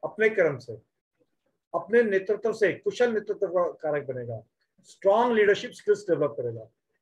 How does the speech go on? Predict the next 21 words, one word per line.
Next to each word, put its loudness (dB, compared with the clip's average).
एक -2
constructive -4
approach 2
रखेगा, -4
कर 2
गुजरने 2
की -8
क्षमता -2
होगी, 0
हारेगा 4
नहीं, -4
जीतेगा। -6
एक, 2
एक -6
attitude 0
होता 6
है, 4
अ, 0
never 0
give 0
up। 0